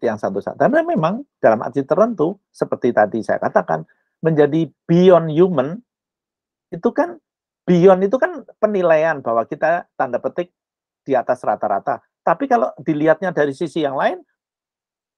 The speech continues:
kan itu not human, gitu kan? Lalu not human itu kan gila,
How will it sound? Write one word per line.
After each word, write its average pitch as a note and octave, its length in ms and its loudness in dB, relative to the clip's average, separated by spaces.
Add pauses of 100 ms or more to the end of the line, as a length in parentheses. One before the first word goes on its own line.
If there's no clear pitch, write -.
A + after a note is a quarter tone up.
(120)
kan C4 160 -2
itu F#4+ 320 -2 (240)
not A#3 240 0
human, E3+ 560 0 (160)
gitu A#2 240 -8
kan? - 160 -8 (320)
Lalu G#3 240 2
not G3+ 240 0
human F3+ 320 -6
itu A#3+ 80 -10
kan C#4+ 160 -6 (800)
gila, E3+ 400 0